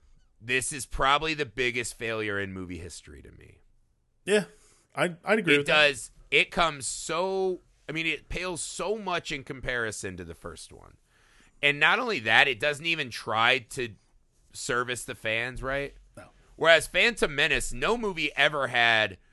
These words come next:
Speaker 1: more budget, more love, more expectation. They could have had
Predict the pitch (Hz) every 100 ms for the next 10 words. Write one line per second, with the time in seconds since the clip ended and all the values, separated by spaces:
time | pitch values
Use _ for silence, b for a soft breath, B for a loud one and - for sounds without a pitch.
0 | _ - 95 123 143 170 180 170 110 143
1 | 147 117 139 139 - b b b 95 131
2 | 151 180 185 151 127 127 123 123 113 104
3 | 120 175 170 160 - 147 135 - 110 110
4 | 113 107 78 147 214 - 165 160 135 135
5 | 135 131